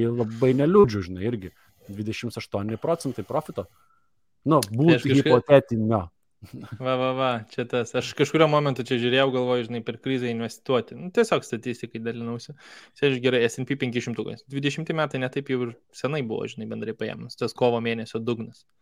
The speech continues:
Speaker 2: Nuo to laiko X du tas pats S and P penkišimtukas. Tiesiog taip paprastai, žinai. Tai kartais atrodo, hmm, nu. Pažiūrėsim,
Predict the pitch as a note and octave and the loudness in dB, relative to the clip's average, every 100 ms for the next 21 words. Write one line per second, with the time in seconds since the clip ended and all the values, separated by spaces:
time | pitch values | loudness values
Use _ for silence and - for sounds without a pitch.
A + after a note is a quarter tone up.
0 | _ _ _ B2 A#2+ B2+ A#2+ A#2 C3+ C#3+ | _ _ _ -2 2 4 4 2 -2 -2
1 | C#3+ C#3 C#3 D3 F3+ B2+ G#2+ _ G#2+ - | -6 -6 -4 2 2 2 -4 _ -12 -8
2 | G#2+ - - A2 G#2+ G#2+ G#2 - A2+ B2 | -8 -8 -10 -8 -8 -8 -10 -12 -14 -16
3 | B2 - D#3+ - D3 - - B2 B2 D3 | -18 -8 -6 -4 -6 -6 -8 -6 -4 -6
4 | - C#3 A#2 A2+ B2+ _ _ - - - | -4 -8 -8 -14 -18 _ _ -20 -20 -20
5 | - _ _ A#2 A2+ A2 - - B2+ D3 | -20 _ _ -6 -6 -8 -6 -4 0 0
6 | C3 C3+ C#3 C3+ C3 C3 C3 A#2+ _ F3+ | 0 2 4 4 4 4 2 -2 _ -8
7 | A2+ G2 _ _ _ _ A#2+ A2+ A2+ D#3 | -8 -12 _ _ _ _ -16 -14 -10 -10
8 | B3+ _ _ - - - - D#3+ C#3 | -10 _ _ -20 -20 -4 4 6 8